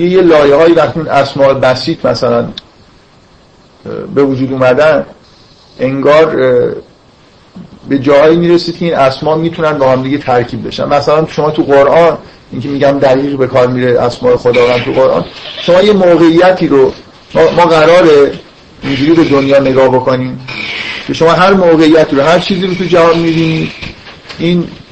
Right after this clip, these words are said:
یه، اه، ظهوری از اسماء الهی. منتها نه اینکه یه اسم خالص توی یه موقعیت خاص ظهور کرده. یعنی معمولاً اینجوریه که همهٔ اسماء خدا ممکنه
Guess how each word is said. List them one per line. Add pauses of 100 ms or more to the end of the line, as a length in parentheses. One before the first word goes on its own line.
(160)
یه،
اه، (1120)
ظهوری
از
اسماء
الهی. (640)
منتها
نه
اینکه
یه
اسم
خالص (300)
توی
یه
موقعیت
خاص
ظهور
کرده. (340)
یعنی
معمولاً
اینجوریه
که
همهٔ
اسماء
خدا
ممکنه